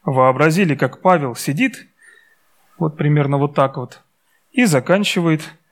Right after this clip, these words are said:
одиннадцатую главу такими словами.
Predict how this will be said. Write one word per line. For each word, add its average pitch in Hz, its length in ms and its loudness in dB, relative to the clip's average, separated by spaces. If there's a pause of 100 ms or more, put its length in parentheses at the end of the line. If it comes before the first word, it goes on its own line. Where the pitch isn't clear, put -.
(160)
одиннадцатую 135 680 -2
главу 123 460 0 (720)
такими 151 560 0
словами. 107 580 -4